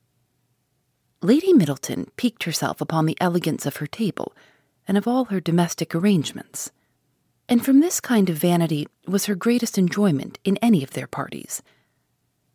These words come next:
But Sir John's satisfaction in society was much more real. He delighted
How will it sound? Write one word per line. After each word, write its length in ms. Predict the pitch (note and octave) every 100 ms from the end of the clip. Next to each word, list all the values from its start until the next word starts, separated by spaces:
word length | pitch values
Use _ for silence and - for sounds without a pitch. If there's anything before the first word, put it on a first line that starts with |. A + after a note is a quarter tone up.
| _ _
But 160 | C4 -
Sir 240 | - F#4+
John's 440 | - A3+ E3 C3+
satisfaction 720 | - C3+ C3 - C3 - D3
in 80 | C#3
society 540 | C3 D3 C#3 B2+ C#3+ F#3 - -
was 180 | G#3+
much 220 | C4+ D4 -
more 180 | A#3
real. 400 | F#3+ F3 B2+ - - _ _ _ _ _ _
He 160 | - A#3
delighted 520 | C4 C#4+ G#3+ -